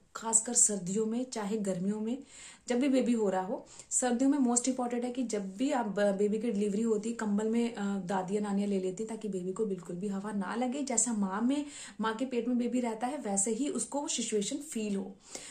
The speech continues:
ताकि, क्योंकि अगर हम ऐसा नहीं लेंगे बिल्कुल ह-, ईजीली हम हवा में बच्चे को लेके घूम रहे हैं तो बेबी को सर्दी जुकाम हो जाएगा, जो कि उसकी सेहत के लिए हेल्दी नहीं है।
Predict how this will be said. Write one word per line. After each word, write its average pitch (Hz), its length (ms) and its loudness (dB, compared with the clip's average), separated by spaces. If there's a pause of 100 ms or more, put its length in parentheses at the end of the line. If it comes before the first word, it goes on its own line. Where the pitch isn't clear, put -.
(400)
ताकि, 247 440 4 (240)
क्योंकि 302 260 -2
अगर 349 180 0
हम 339 120 0
ऐसा 330 180 2
नहीं 311 220 0
लेंगे 311 220 -4
बिल्कुल 285 280 -4
ह-, 269 180 -6 (180)
ईजीली 285 360 4
हम 269 160 4
हवा 240 200 4
में 247 160 4
बच्चे 233 240 -2
को 233 100 0
लेके 226 240 0
घूम 220 260 -2
रहे 226 80 -2
हैं 214 100 -4
तो 226 80 -4
बेबी 202 240 0
को 220 120 -2
सर्दी 202 360 -2
जुकाम 202 380 -2
हो 208 220 -2
जाएगा, 208 320 -4
जो 220 140 -4
कि - 120 -10
उसकी 233 360 -4
सेहत 196 340 -2
के 185 160 -8
लिए 202 200 -4
हेल्दी 196 500 -2
नहीं 208 360 2
है। 277 200 -2